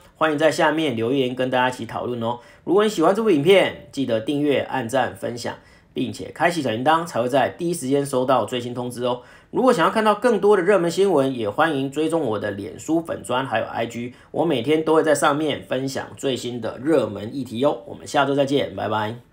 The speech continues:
告诉大家一个好消息，罗文好公民频道已经开启加入会员功能咯。只要加入会员，就可以看到更多的会员专属影片。那如何加入呢？只要点击影片下方订阅按钮旁边的加入会员功能，就可以看到许多的专属会员的功能介绍哦。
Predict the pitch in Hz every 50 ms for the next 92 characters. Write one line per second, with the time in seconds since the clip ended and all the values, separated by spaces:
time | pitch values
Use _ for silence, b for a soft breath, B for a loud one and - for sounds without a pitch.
0 | _ _ - - - - - _ _ _ - 277 277 262 269 277 269 277 262 240
1 | 180 175 160 226 247 226 - 170 156 147 143 165 220 277 269 233 190 196 262 262
2 | 233 214 208 214 247 226 170 139 139 160 180 190 190 - 208 208 208 214 214 -
3 | - 247 - - - 196 202 208 208 214 214 185 175 214 190 160 156 160 185 202
4 | 214 196 160 160 170 170 170 - B B B B B - 170 233 269 277 277 311
5 | 302 277 302 277 233 196 180 170 170 202 208 190 - 190 208 208 196 262 254 -
6 | - - 208 190 185 - 214 208 208 202 202 190 147 120 113 - - 247 214 170
7 | 139 131 127 123 131 156 156 240 240 240 262 262 - - 156 156 151 127 110 107
8 | 107 156 175 156 127 - - - - 214 247 254 202 226 254 220 240 247 262 254
9 | 254 262 262 294 294 285 277 262 262 269 269 - 147 156 190 226 208 - - -
10 | 175 160 139 131 131 131 - - 262 - - 294 135 - - 277 240 220 254 233
11 | 226 220 214 214 220 214 277 262 240 254 247 247 240 208 165 147 - 147 151 156
12 | 190 202 180 - - - 233 226 220 240 247 247 202 226 220 180 - 196 196 156
13 | - - B B B - 175 160 151 170 170 165 170 156 - - - - 123 117
14 | 110 - - 160 160 165 160 156 - 117 110 - - _ - 185 175 180 190 185
15 | - 123 104 107 - 175 147 127 117 113 120 - 117 107 - - 180 190 196 160
16 | 147 165 185 170 196 185 170 151 151 B